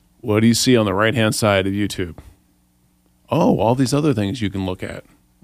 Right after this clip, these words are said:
Well, what's one of them almost always constantly comes as you're scrolling through? There's some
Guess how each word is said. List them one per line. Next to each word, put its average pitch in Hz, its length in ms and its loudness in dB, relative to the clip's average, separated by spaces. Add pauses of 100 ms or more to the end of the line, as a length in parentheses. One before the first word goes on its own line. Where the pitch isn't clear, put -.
(360)
Well, 110 140 2
what's 123 240 2
one 127 260 4
of 104 100 2
them 98 200 -2
almost 104 480 0
always 107 400 0
constantly 101 580 -4
comes 98 300 -6
as 101 200 -4
you're 101 80 -8
scrolling 98 340 -6
through? 90 300 -6 (1700)
There's 104 180 -4
some 120 400 2